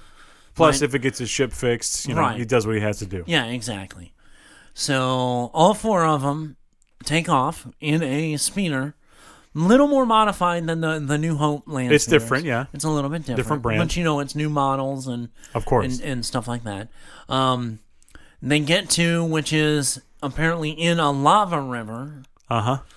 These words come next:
Speaker 2: That's in Receded.
Speaker 1: A little bit back to season one. It kinda
Speaker 2: Yeah, a little
Speaker 1: seems,
Speaker 2: bit.
Speaker 1: feels like that.
Speaker 2: Yeah, which is right now it's apparently,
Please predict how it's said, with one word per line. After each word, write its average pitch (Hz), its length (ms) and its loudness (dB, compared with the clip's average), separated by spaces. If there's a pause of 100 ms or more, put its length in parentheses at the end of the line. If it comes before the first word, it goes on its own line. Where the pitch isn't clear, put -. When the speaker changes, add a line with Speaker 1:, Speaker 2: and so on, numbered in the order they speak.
(280)
Speaker 2:
That's 135 180 -4
in 160 220 0
Receded. 139 420 0
Speaker 1:
A - 80 6
little 143 140 8
bit 156 80 2
back 131 200 2
to 131 80 -4
season 131 340 -2
one. 104 200 -2
It 117 120 -6
kinda 135 160 2
Speaker 2:
Yeah, 123 60 0
a - 20 -4
little 139 260 -2
Speaker 1:
seems, 143 140 -8
Speaker 2:
bit. - 40 -20
Speaker 1:
feels 113 240 0
like 101 140 -4
that. 98 140 -4
Speaker 2:
Yeah, 117 220 -2
which 139 320 -4
is 147 200 -4 (260)
right 160 220 2
now 151 280 2
it's 131 220 -6
apparently, 160 680 -2